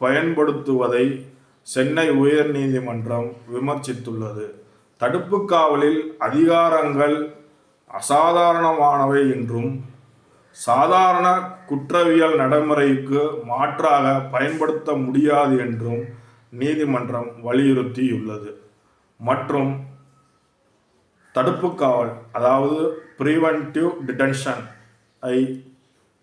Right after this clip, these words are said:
ஃபண்டமெண்டல் ரைட்ஸுக்கு எதிராக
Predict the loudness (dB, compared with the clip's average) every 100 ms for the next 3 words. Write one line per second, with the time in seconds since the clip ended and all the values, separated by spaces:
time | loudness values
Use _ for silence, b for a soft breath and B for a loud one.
0 | _ _ _ _ -2 -2 0 0 0 0
1 | 2 2 2 0 0 -2 -4 -2 0 0
2 | 0 0 2 2 2